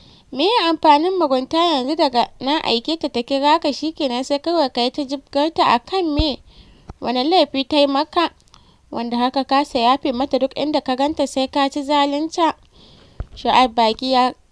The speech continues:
baki ya sake yana kallon bakin Amma yadda take ta faɗa. Bayan ta kai ƙarshen maganar ta ne ya kalli Izzatu a cikin mamaki ya ce, "Me kika ce mata na yi miki?"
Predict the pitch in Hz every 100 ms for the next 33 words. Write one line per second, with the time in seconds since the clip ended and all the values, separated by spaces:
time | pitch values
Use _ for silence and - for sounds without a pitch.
0 | - 233 226 226 277 294 302 294 294 320
1 | 320 285 254 311 262 - 285 277 311 311
2 | 285 220 220 277 - 302 311 254 233 -
3 | 330 311 247 269 - - - 285 233 _
4 | _ _ - - _ _ - 214 226 226
5 | 247 240 269 262 240 240 262 277 240 262
6 | 262 233 269 254 226 262 285 262 285 240
7 | 277 294 269 226 - 294 311 269 226 247
8 | 294 - 247 233 285 320 294 _ _ -
9 | - _ - 285 320 494 415 381 311 359
10 | 330 262 247 269 285 320 359